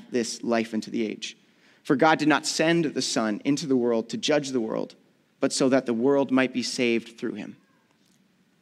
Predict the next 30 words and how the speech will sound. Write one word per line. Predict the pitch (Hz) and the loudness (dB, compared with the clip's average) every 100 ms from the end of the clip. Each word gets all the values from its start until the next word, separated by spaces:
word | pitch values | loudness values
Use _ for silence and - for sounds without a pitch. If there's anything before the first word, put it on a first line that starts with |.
| _ _ _ _ - | _ _ _ _ 0
When | 156 | 4
we | 185 | 6
are | 180 | 6
looking | 175 202 196 165 | 4 4 2 4
at | 151 156 | 4 2
the | |
cross | 143 - 175 156 | 0 2 2 2
and | 147 | 2
the | |
resurrection, | 143 135 139 131 135 | 2 2 2 0 -2
it's | 143 143 | -2 0
all | 165 208 | 2 2
framed | - 185 185 | 2 2 2
within | 160 165 151 | 2 4 2
this | 127 | 2
verse. | 135 127 - - - - | 0 -2 -2 -8 -14 -6
It | - | 2
is | 147 135 | 2 2
all | 160 185 | 2 4
framed | 185 - 175 165 151 | 2 0 2 2 2
within | 151 160 139 - - | 2 2 2 -2 -8
God's | - 135 131 | 2 4 4
love, | 117 135 170 190 | 4 6 6 6
within | 170 131 135 | 2 2 2
his | 117 - | 0 0
sacrifice | 135 165 165 - 170 185 196 - - - | 0 0 -2 0 2 4 2 -4 -8 -2
and | 139 | 2
his | 139 | 2
eternal | 123 - - 165 160 | 0 -4 -2 0 4
life, | 151 151 196 - | 4 4 2 -2